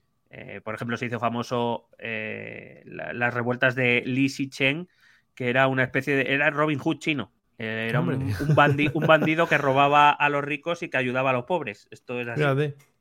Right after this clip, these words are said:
Speaker 2: fíjate.
Speaker 1: Ah.
Speaker 2: Que tenía un amigo cura, <laughs> un,
Speaker 1: Y un
Speaker 2: poco
Speaker 1: zorro,
Speaker 2: era
Speaker 1: y un zo-, era un
Speaker 2: bueno,
Speaker 1: zorro.
Speaker 2: era un zorro, claro, claro. Luchaba contra el, el sheriff de Nottingham, pero era otro,
Speaker 1: Claro.
Speaker 2: otro.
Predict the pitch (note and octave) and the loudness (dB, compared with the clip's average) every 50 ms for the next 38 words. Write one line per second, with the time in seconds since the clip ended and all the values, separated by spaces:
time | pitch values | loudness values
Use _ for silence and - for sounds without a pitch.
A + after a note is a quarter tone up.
0 | _ _ _ - C#3+ C3+ B2 A#2+ A#2 A#2+ B2+ B2 G2+ G2 G2 G#2 - _ _ _ | _ _ _ -8 -6 -4 -4 -4 -4 -4 -6 -6 -8 -12 -16 -20 -20 _ _ _
1 | _ _ _ _ _ _ _ _ _ _ _ _ _ - - - - G#2+ A2+ A2 | _ _ _ _ _ _ _ _ _ _ _ _ _ -20 -8 -6 -6 -4 -2 -2
2 | A2+ A#2+ B2 A#2+ A#2+ A#2+ A#2+ A#2 A#2 A#2 A#2 A#2 A2+ A2 - D3 D3+ D#3 D3+ D3 | -2 0 0 0 0 0 0 0 0 2 2 2 2 2 2 2 2 4 4 4
3 | D3 D3 D3 D3+ D3+ D3+ D3+ E3 F3+ - - C3 A#2+ - - - C#3+ - - C#3+ | 4 2 2 0 0 -2 -4 -6 -8 -6 -2 -2 -2 -2 0 0 -2 0 2 2
4 | C3+ - - C#3+ C3+ C3+ B2+ A#2+ A#2 A#2 C#3+ C3+ B2+ A#2 G#2 F#2 F2+ A#2+ C3+ B2+ | 0 2 0 0 0 2 2 2 2 2 2 2 2 0 -2 -4 -4 -2 -2 -2
5 | G2 - - D3 C#3 D3 C#3 A#2 B2 B2 A2+ G#2+ G2 F2+ - - _ _ - - | -2 -2 -2 0 0 0 0 0 0 -2 -2 -4 -8 -12 -16 -20 _ _ -14 -6
6 | - A2 A2 G#2+ G#2+ G#2+ - C#3 D3 D3+ D3 C#3+ C#3+ C#3+ C#3+ D3 C#3+ C3 - A#2+ | -2 0 0 0 0 0 4 4 6 6 6 6 6 6 6 4 4 2 2 2
7 | A#2+ A#2 G#2 G#2 G#2+ A2+ G#2+ F#2 F2+ - - G2 G2 F#2+ - A2+ G#2+ G#2+ G#2 A2+ | 2 2 2 2 2 2 2 0 -4 -6 -6 -6 -6 -4 -2 0 0 0 0 -2
8 | A2 A2 A2 A2 G#2+ G#2+ G#2+ G#2+ G#2+ G#2+ G#2+ - - G#2+ G#2+ G#2+ G#2+ G#2 - - | -4 -4 -2 -2 -2 -2 -2 -2 -4 -4 -4 -6 -4 -4 -4 -4 -6 -6 -2 -2
9 | A2+ A2 A2 G#2+ G#2 G#2 G#2+ G#2+ G#2 G#2+ A2+ A#2+ A2+ B2 A#2 A2 A2 A2 G#2+ - | 0 0 0 -2 -4 -4 -4 -4 -2 -2 -2 -2 0 0 -2 -2 -2 -4 -6 -6
10 | - F#2+ G2+ F#2+ F#2 F#2 F2+ F2+ F2+ F#2 - - - F#2+ G#2+ A2+ G#2+ G2 F#2+ G#2 | -8 -6 -6 -6 -4 -6 -6 -6 -8 -8 -6 -6 -4 -2 -2 -2 -2 -4 -4 -8
11 | A2+ - A#2 A#2+ C3+ | -8 -8 -10 -10 -12